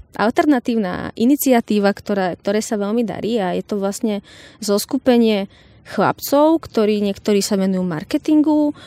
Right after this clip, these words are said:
niektorí, jeden z nich je grafik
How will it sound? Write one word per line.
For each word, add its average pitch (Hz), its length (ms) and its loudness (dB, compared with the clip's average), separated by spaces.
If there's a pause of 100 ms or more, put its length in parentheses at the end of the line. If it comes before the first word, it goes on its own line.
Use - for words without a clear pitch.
(760)
niektorí, 202 800 0
jeden 202 300 2
z 190 80 -2
nich 170 100 -2
je 175 80 -4
grafik 196 640 0